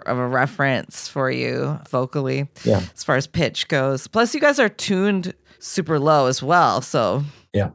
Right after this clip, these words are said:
Speaker 2: Chris's bass is often, 'cause we do tune quite low, and it,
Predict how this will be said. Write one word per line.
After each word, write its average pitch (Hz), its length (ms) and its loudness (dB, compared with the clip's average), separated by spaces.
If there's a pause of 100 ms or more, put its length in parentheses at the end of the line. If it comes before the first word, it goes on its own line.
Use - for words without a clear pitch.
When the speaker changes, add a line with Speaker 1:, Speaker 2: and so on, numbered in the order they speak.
(120)
Speaker 2:
Chris's 185 340 6
bass 139 400 4
is - 480 2
often, 107 640 4 (160)
'cause 160 220 4
we 127 180 2
do 135 300 2
tune 120 280 0
quite 113 240 0
low, 107 220 4
and 104 100 2
it, 104 120 0